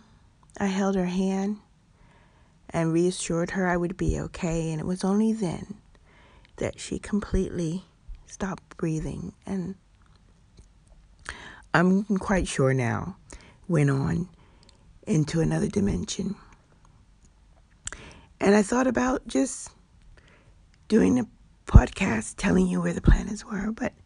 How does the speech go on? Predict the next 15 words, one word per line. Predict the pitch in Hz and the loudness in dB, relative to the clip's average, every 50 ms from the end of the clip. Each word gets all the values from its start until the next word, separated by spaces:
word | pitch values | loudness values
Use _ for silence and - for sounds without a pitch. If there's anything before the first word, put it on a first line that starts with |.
| - - _ _ _ _ _ _ - - - - - - | -20 -20 _ _ _ _ _ _ -20 -20 -20 -20 -16 -6
somehow | - - 196 196 196 180 180 202 202 196 196 196 196 196 - - _ - - - - _ _ _ - - - - - - - _ - _ - - - - - | 0 0 2 2 2 0 0 0 0 2 0 0 -2 -4 -10 -16 _ -20 -20 -20 -20 _ _ _ -20 -20 -20 -20 -20 -20 -20 _ -20 _ -20 -20 -20 -4 0
I | - 170 165 165 170 | 2 2 2 2 0
was, | 165 170 170 175 180 - - - - - - - - - - _ _ _ - - - - - - - _ _ - _ - - - | 0 -2 -2 -4 -6 -8 -10 -10 -10 -10 -14 -16 -20 -20 -20 _ _ _ -20 -20 -20 -20 -20 -20 -20 _ _ -20 _ -20 -18 -10
was | - - 190 180 175 208 | -2 0 0 0 0 0
inhibited | - - 180 170 160 165 190 185 190 190 175 165 - - | 0 0 0 0 0 -2 0 0 2 0 0 0 -2 0
by | - 156 160 165 165 170 175 - 180 180 - - _ - - - - - - - - - - - - - _ _ _ - | 2 2 2 0 -2 -6 -6 -6 -8 -10 -10 -14 _ -20 -20 -20 -20 -20 -20 -20 -20 -20 -20 -20 -20 -20 _ _ _ 0
carrying | - - 214 202 214 202 185 185 175 170 | 8 10 10 10 10 6 4 2 2 2
on | 165 160 156 156 | 0 0 0 0
as | 156 156 160 165 | -2 -2 -4 -2
usual. | 175 175 170 170 165 - - 180 - 190 190 - - - - _ _ - _ _ - - _ _ _ _ _ _ - - - _ _ _ _ _ _ _ _ - - - - - | -2 0 0 -2 -2 -4 -8 -12 -12 -14 -16 -16 -20 -20 -20 _ _ -20 _ _ -20 -20 _ _ _ _ _ _ -20 -20 -20 _ _ _ _ _ _ _ _ -8 -8 -8 -8 -6
Today | - - 196 190 196 214 233 254 | 0 4 6 6 8 6 6 4
is | 277 262 285 | 4 2 0
a | 277 | -2
special | 233 - - 240 226 233 - - 285 277 | -4 0 2 2 4 6 4 4 4 0
day, | 277 247 202 190 190 190 190 | -2 -2 -2 0 -2 -4 -6